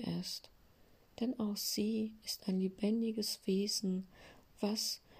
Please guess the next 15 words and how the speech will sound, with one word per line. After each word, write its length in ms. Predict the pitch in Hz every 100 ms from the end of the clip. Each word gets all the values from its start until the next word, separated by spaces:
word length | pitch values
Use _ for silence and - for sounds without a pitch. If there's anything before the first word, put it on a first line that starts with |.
| -
mit 280 | 196 190 -
allen 420 | - 240 277 254 -
anderen 560 | 208 214 208 202 196
Lebewesen 800 | 190 185 196 190 - 180 - 196
kommunizieren 920 | - 185 202 208 - - 180 175 180
kann. 320 | - 196 175 180 - - - - - - - -
Sie 160 | - 247
kennt 400 | - 240 269 -
all 200 | 214 233
deine 340 | 247 196 190 190
Geheimnisse 1000 | - 202 185 208 208 190 - - 185 185 - - - -
und 260 | 196 190 -
all 300 | 185 208 202
deine 260 | 196 190
Gedanken. 760 | 196 190 175 190 208 - 190 190